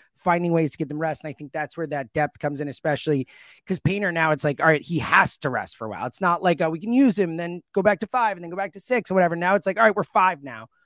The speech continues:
So I do, you know, want him to find ways to find a little more depth throughout the season and give some guys some more blows.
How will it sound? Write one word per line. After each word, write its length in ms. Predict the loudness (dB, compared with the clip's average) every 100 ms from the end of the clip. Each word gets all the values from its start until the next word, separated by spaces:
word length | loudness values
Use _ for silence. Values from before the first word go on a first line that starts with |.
| _ _
So 200 | -2 4
I 80 | 4
do, 460 | 4 4 6 6 2
you 100 | 2
know, 240 | 6 6 4 _ -12
want 340 | -2 0 0
him 280 | -4 -6 -14 _
to 100 | -12
find 340 | -4 -2 -2 0
ways 360 | 2 0 -4
to 100 | -8
find 240 | -6 -4 -2
a 40 |
little 160 | -4 -4
more 100 | -6
depth 300 | -4 -4 -4
throughout 240 | -4 -4
the 60 | -8
season 240 | -12 -10
and 100 | -6
give 120 | -8
some 140 | -8 -8
guys 200 | -6 -6
some 100 | -10
more 80 | -6
blows. 400 | -4 -2 -4